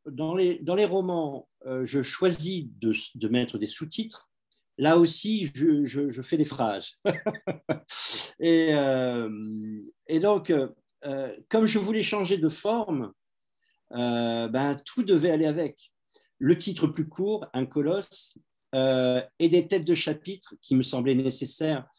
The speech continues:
dans l'esprit feuilletoniste du dix-neuvième, même si on n'est pas là, euh, il fallait une certaine concision. Voilà.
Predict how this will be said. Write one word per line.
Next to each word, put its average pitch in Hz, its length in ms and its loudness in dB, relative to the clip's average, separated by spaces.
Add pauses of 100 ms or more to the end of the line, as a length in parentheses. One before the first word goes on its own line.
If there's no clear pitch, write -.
(340)
dans 123 100 4
l'esprit 147 400 2
feuilletoniste 147 640 2
du 123 180 -2
dix-neuvième, 147 680 4
même 135 220 0
si - 160 -6
on 131 60 0
n'est 127 100 0
pas 131 140 -4
là, 170 320 -2 (560)
euh, 123 840 2
il 151 100 -4
fallait 165 300 6
une 165 80 6
certaine 151 800 0 (180)
concision. 127 680 -2 (120)
Voilà. 104 340 -8